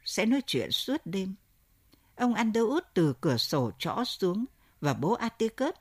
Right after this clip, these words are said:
nói vọng lên chỗ ông ta. Cuối cùng bố Atticus quay lại, tắt ngọn đèn bên trên cửa nhà tù và cầm ghế của ông lên. "Để cháu mang cho ông Finn."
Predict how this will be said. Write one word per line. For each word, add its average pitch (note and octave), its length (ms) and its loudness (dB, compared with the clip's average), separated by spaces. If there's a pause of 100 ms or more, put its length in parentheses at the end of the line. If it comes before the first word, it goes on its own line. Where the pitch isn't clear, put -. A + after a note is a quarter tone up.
(220)
nói B3 280 0
vọng C#3+ 220 -2
lên G3+ 380 0
chỗ E3+ 140 0
ông G3+ 200 -2
ta. F#3+ 260 -6 (1160)
Cuối A#3+ 260 4
cùng C#3 220 4
bố C3+ 140 0
Atticus A3+ 560 0 (100)
quay G3+ 220 -4
lại, A2+ 320 -2 (460)
tắt F#4 220 0
ngọn D3 280 -2
đèn C#3 400 2
bên A#3 240 2
trên B3+ 240 2
cửa D#3+ 220 2
nhà B2+ 240 2
tù B2 440 0 (360)
và C3 260 -2
cầm B2+ 420 0
ghế F3 340 2
của C#3 120 0
ông G3+ 220 -2
lên. F#3+ 260 -6 (2250)
"Để F3 160 4
cháu E3+ 240 2
mang A3 360 4
cho A3 160 -2
ông G#3 200 -2
Finn." G#3+ 320 -6